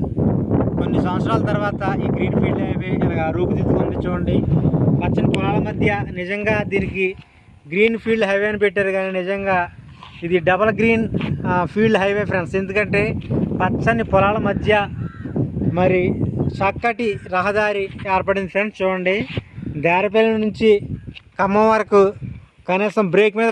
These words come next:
కాలేయకుండా మరి కేంద్ర ప్రభుత్వం ఇంతటి చక్కని గ్రీన్ ఫీల్డ్ హైవేని కట్టిస్తున్నందుకు నిజంగా మరి ఆంధ్ర ప్రజలు మరి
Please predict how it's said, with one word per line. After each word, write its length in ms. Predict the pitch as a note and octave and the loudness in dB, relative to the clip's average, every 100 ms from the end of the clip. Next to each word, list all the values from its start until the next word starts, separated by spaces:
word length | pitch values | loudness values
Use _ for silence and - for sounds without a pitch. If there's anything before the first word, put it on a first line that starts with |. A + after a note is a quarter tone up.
| - | 2
కాలేయకుండా 640 | F#3 G#3 G#3+ A3 G#3+ G#3 F3+ - _ _ _ F3+ | 2 2 0 -2 0 0 -2 -8 _ _ _ 0
మరి 160 | F#3 F3+ D#3+ | 2 2 0
కేంద్ర 260 | F3+ G3 F#3 | 0 0 2
ప్రభుత్వం 440 | G#3 G#3 - F#3+ F3+ - - - - - - - F#3 | 2 2 0 -2 -2 -8 -20 -20 -20 -20 -16 -4 -4
ఇంతటి 440 | F3+ - G3+ F#3 E3+ | -2 -4 -2 -2 -2
చక్కని 400 | G3 - A3+ A#3 G#3+ - | -2 0 -2 -2 -8 -8
గ్రీన్ 200 | E3 G#3 - | -2 -2 0
ఫీల్డ్ 200 | A3 G3+ | 0 2
హైవేని 360 | G#3 G#3+ G#3 G3+ G3 | 2 2 0 -2 0
కట్టిస్తున్నందుకు 720 | F#3 G3 G#3+ G#3+ G3 F#3+ F#3+ G3 - - - - - E3 | 0 -2 0 -2 0 2 0 0 -12 -20 -20 -20 -10 0
నిజంగా 400 | F3+ A3 A#3 A#3 G#3+ - - F#3 | 2 2 2 2 0 -4 -4 2
మరి 200 | F#3 E3+ E3+ G#3+ - F3+ | 4 4 0 -6 -4 0
ఆంధ్ర 280 | G#3 A3 A#3 A3 G3+ - | 0 2 2 2 -2 -2
ప్రజలు 340 | F#3+ F#3+ G3 G3 - - - - - - - F3 | 2 4 2 0 -6 -20 -20 -20 -20 -20 -6 0
మరి 220 | F#3+ F#3 | 2 2